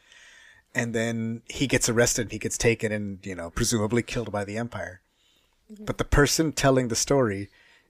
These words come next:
Speaker 1: is an old woman. And she's the girl who he loved.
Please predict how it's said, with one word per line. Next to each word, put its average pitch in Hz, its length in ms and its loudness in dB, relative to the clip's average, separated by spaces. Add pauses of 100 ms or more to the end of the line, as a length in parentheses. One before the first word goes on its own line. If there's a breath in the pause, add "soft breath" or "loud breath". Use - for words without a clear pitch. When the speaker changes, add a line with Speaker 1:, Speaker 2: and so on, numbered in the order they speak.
Speaker 1:
is 123 160 0
an 123 140 0
old 117 180 4
woman. 110 460 -2 (1120)
And 113 280 -4 (580)
she's 123 440 4
the 139 120 4
girl 110 440 4
who 120 200 -2
he 123 180 2
loved. 107 480 2